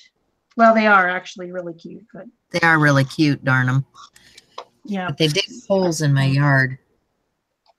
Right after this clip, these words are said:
Speaker 1: Yep.
Speaker 2: Little
Speaker 1: There's not much
Speaker 2: stinkers.
Speaker 1: in my yard, and they still manage to find things to eat.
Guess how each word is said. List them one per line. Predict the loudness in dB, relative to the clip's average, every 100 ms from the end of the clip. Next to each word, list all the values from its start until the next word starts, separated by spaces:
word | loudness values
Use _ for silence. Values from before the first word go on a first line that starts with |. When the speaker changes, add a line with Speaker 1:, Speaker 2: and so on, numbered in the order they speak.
| _ _
Speaker 1:
Yep. | -6 -6 -8 _ _ _ _ _ _ _ _ _ -20 _ -18 -18 _ _ _ _ _ _ _ -20 _ _ -10
Speaker 2:
Little | -4
Speaker 1:
There's | 0
not | 2 2 2
much | 0
Speaker 2:
stinkers. | 0 -4 -2
Speaker 1:
in | 0
my | 0
yard, | 0 0 0 -2
and | -8
they | -8 -8
still | -10 -4 -2 0
manage | 0 0 -2
to | -6
find | -4 -4 -4
things | -8 -10
to | -16
eat. | -20